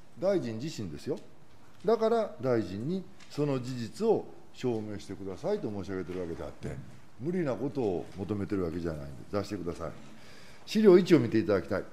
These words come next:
これは昨日私が紹介した十一月二十五日に公表された松本大臣の二千二十一年の政治資金報告書の中の政治資金パーティーの収入の内訳であります。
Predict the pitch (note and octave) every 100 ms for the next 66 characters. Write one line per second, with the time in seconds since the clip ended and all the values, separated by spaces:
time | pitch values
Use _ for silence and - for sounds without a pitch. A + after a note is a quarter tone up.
0 | - - - - E3 D#3 C3+ D3 C3 B2
1 | A#2+ A2+ A#2 C3 A#2 A#2 G#2 D#3 - -
2 | - - - G#2 F#3 G#3+ G#3+ G3+ C3 E3
3 | E3 C3+ B2+ G#3 E3 D3+ E3 - B2+ B2
4 | B2 A2+ A2 G2+ C3 C3 - - - -
5 | - - C3 C#3+ C#3 C#3+ C#3+ C#3+ A2+ B2+
6 | A#2+ G2+ G#2+ C3 C3+ - - - - C#3
7 | C#3+ A3 E3 E3 D#3+ D#3 D3+ - G3+ A3
8 | G3 G3+ G#3+ G#3+ - - C3+ A#2 - A2
9 | A2 G2 G#2 G2+ - G#2 F2+ G#2 A2 E2+
10 | - - - - C3 A#2+ - B2 A#2 A2
11 | - G2+ B2+ - - - D3 D3+ C#3 D3
12 | A#2+ F#2+ F2 D#2+ D2 A#1+ B1 -